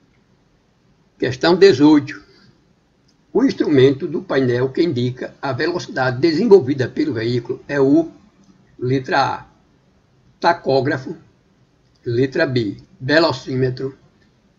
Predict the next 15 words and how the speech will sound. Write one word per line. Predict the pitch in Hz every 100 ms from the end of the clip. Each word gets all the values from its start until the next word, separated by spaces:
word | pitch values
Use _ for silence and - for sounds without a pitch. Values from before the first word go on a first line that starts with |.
| -
letra | 131 147 147 131
C, | - 120 -
odômetro, | 160 175 139 123 127 131 165 160 - _ _ _ _ _
letra | - 120 139 175
D, | 135 123 143 -
manômetro. | 123 135 160 135 135 131 - - - _ _ _ _ _ _ _ _ -
Vejam | 123 117 120 117 -
a | 143
questão. | 139 127 - 117 117 123 - _ _ _ _ _ _ _ _ _ _ _ _
A | -
alternativa | 123 - 170 143 131 127 120 -
correta | - - 120 110 139
é |
a |
letra, | 117 110 104 127